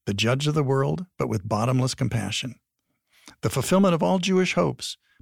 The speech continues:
but with a global appeal, a man in time, but a man for all times. We need a hero with heart-melting kindness, yet steely determination.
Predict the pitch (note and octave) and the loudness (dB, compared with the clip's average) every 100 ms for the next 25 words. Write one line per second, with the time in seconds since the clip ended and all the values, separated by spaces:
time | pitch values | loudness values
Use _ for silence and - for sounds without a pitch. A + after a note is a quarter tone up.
0 | - C3+ B2+ A#2+ A#2+ D3+ E3 E3 - - | -4 -2 -2 0 2 2 2 -2 -2 -4
1 | - - - _ _ _ _ _ A2 A#2 | -4 -8 -14 _ _ _ _ _ 0 2
2 | C3+ D3+ C#3+ - D3+ D3 D#3 E3+ - - | 2 2 0 0 0 2 0 -2 -4 -2
3 | A#2 A#2 B2+ B2+ A#2+ A#2 A2+ - G2+ G2+ | 0 2 2 2 0 -2 -2 -4 -8 -8
4 | - - _ - - C#3 D3+ C3 - E3 | -12 -16 _ -10 0 2 2 0 0 0
5 | E3+ E3+ C#3 G#2 - D3 E3 B2+ A2+ G#2 | 2 2 0 -2 -2 -2 0 -2 -2 -4
6 | - D3 E3 F3 F3 - _ _ - C3 | -2 0 2 2 0 -6 _ _ -6 -4
7 | - C3+ C3 C3+ A#2+ A#2 B2 A#2 A2 A2 | -2 0 2 2 0 -2 0 0 0 -2
8 | - B2 | -6 -8